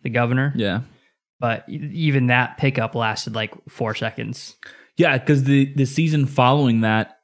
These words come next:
Speaker 2: is, like, the governor's point of view, and it's slow as fuck.
Speaker 1: Yeah.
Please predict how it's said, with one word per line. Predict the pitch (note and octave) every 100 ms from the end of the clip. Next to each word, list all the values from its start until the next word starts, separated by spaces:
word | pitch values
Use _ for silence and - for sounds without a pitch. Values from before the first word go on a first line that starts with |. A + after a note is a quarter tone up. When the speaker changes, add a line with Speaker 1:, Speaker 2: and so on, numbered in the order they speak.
| -
Speaker 2:
is, | B2 A2+ A2 G#2+ G#2
like, | A2 G#2+ G2+ - _ _ _
the | A#2+
governor's | G2+ C3+ C3+ A#2 G#2+ -
point | B2+ G#2+
of | G#2
view, | G#2 G2 G2 -
and | A#2+ A2+
it's | A2 -
slow | - - A2+ A#2 A#2 A#2+ A#2+
as | - A2+ G#2+ G#2 - _ _ -
fuck. | A2 D2+ - -
Speaker 1:
Yeah. | C3+ A2+